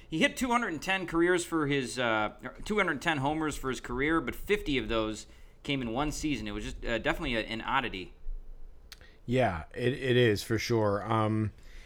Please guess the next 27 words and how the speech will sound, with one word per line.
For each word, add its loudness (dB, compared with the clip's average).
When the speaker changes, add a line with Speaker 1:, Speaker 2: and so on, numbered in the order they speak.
Speaker 2:
I 4
think, 2
um, 6
him 4
and 2
Luis, 4
uh, 4
Gonzalez 4
were, 0
like, -2
the -4
two 0
craziest, 2
like, -2
you -2
know, -4
home 2
run 4
outputs 4
in 2
the, 4
in -2
the 0
steroid 6
era. 8
Speaker 1:
Yeah. 4
Speaker 2:
Um, 4